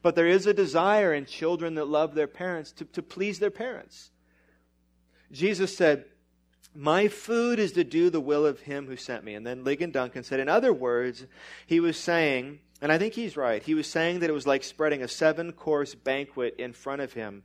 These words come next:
to be able to obey the law of God, the will of God. It was his pleasure. It was his joy to obey God. It should be for the same for us as a Christian.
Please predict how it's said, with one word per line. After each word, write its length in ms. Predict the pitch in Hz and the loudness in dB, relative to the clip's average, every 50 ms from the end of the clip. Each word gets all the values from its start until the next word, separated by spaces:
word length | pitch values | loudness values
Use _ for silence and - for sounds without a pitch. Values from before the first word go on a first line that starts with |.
| - - - - _ | -20 -20 -20 -20 _
to 100 | - 135 | -14 -10
be 160 | 117 123 120 | -6 -2 2
able 300 | 123 127 135 131 131 131 | 4 4 4 2 0 -4
to 160 | 131 - 123 | -4 -4 -6
obey 480 | 113 110 - - 120 120 120 123 123 131 | -6 -4 -2 0 0 2 2 2 2 0
the 180 | 127 113 117 107 | -2 -6 -8 -6
law 340 | 101 107 110 113 113 117 | -4 -2 0 0 0 0
of 220 | 113 127 117 110 _ | -2 -6 -8 -10 _
God, 380 | - 113 104 107 107 107 104 | -8 -6 -4 -6 -6 -8 -10
the 80 | 107 104 | -14 -12
will 320 | 98 104 101 98 95 - | -10 -8 -8 -8 -10 -10
of 180 | - 98 92 _ | -14 -16 -18 _
God. 240 | - 92 73 76 - _ _ _ _ _ _ _ _ _ _ _ _ _ _ _ _ _ _ _ _ - | -18 -18 -18 -18 -20 _ _ _ _ _ _ _ _ _ _ _ _ _ _ _ _ _ _ _ _ -10
It 60 | 156 | -10
was 140 | 151 135 123 | -8 -8 -10
his 140 | 131 - | -12 -12
pleasure. 840 | - _ - - - 120 131 151 190 226 196 - - 98 - - _ _ _ _ _ _ _ _ _ _ _ _ _ _ _ _ _ _ _ | -14 _ -20 -18 -10 -10 -8 -6 -6 -8 -8 -10 -14 -16 -18 -20 _ _ _ _ _ _ _ _ _ _ _ _ _ _ _ _ _ _ _
It 180 | 135 139 139 | -2 -2 0
was 200 | 143 147 143 - | 0 -2 -4 -4
his 240 | 120 135 139 123 107 | -6 -8 -8 -8 -10
joy 720 | 98 - - - 135 139 160 196 220 208 170 123 104 87 - | -14 -14 -14 -10 -6 -2 -2 0 0 0 -2 -4 -4 -8 -10
to 180 | - - 135 123 | -12 -10 -8 -6
obey 380 | 117 110 92 107 104 98 95 | -6 -6 -6 -6 -6 -6 -6
God. 340 | 90 - 90 85 85 87 - _ _ _ _ _ _ _ _ | -8 -10 -12 -12 -12 -18 -20 _ _ _ _ _ _ _ _
It 160 | _ 120 131 131 | _ -6 -6 -6
should 240 | - - 156 151 | -6 -6 -6 -6
be 120 | 139 143 135 | -4 -6 -8
for 160 | 123 - 127 | -8 -10 -16
the 80 | 120 110 | -16 -16
same 280 | - - 120 117 113 | -12 -10 -10 -10 -12
for 220 | 110 - 110 107 104 | -12 -12 -8 -6 -4
us 300 | 98 95 - - - - _ _ _ _ _ - _ | -6 -6 -8 -14 -20 -20 _ _ _ _ _ -16 _
as 200 | 104 107 101 104 | -10 -10 -10 -10
a 40 | 101 | -16
Christian. 460 | - - 107 98 - - - 95 | -12 -12 -12 -12 -12 -18 -20 -20